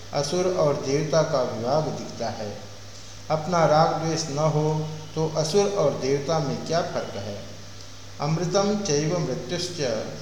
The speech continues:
सदसज्जाहम अर्जुन। राग द्वेष न हो तो केवल भगवान की लीला है, खेल है। प्रश्न, पर भगवान की यह परस्पर विरोधी बातों वाली लीला समझ में नहीं आई।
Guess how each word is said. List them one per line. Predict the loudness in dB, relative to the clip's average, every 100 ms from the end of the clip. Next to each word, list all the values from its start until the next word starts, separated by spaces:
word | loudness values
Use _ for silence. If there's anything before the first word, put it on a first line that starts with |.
| -2
सदसज्जाहम | 0 0 0 -2 -2 0 2 2 0
अर्जुन। | -2 -4 -6 -6 -8 -10 -14 -14 -14 -14 -8 0
राग | 4 4 4
द्वेष | 2 2 0 0
न | 0
हो | 2 2 2 0 -6 -10 -12 -4
तो | -4
केवल | -2 0 2 0
भगवान | 0 -2 2 2 2 0
की | -2
लीला | -2 -2 2 4
है, | 4 0 -4 -6
खेल | 0 2 2
है। | -2 -6 -10 -14 -14 -14 -14 -14 -14 -4
प्रश्न, | -2 -2 -8 -10 -12 -14 -14 -6 0
पर | 2
भगवान | 2 0 2 2 2
की | 2 2
यह | 4 4
परस्पर | 4 2 2 0 -2 2 2 0 -4 -8 -12 -10 -2
विरोधी | 2 2 4 2
बातों | 6 6 6 2
वाली | 4 4 2 -2
लीला | 0 2 2
समझ | 2 0
में | 0
नहीं | 0 -2 -4 -4 -4
आई। | -4 -6